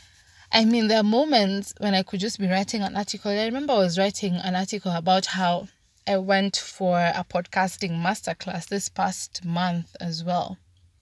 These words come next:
And I was writing about how uncomfortable it was for me, uh, just being in a space, being in a space full, you know, full of, like, awesome creators. So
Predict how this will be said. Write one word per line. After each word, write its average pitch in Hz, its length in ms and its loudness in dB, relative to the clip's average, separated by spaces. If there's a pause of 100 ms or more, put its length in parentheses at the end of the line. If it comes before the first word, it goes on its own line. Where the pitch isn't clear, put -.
(600)
And 196 160 2
I 190 40 6
was 185 180 2
writing 208 320 2
about 180 300 2
how 185 200 4
uncomfortable 180 720 -2
it 170 200 -8
was 180 200 -2
for 175 160 -8
me, 180 400 -2 (800)
uh, 185 220 6
just 170 380 -4
being 208 220 4
in 180 100 2
a 175 100 2
space, - 720 -4 (580)
being 262 220 2
in 220 100 2
a 170 80 2
space - 600 -6 (100)
full, 190 480 -2 (300)
you 202 120 -2
know, 190 140 0
full 220 360 -2
of, 180 280 -4
like, 180 160 -6 (100)
awesome 180 380 -4
creators. - 720 -8 (560)
So 196 480 2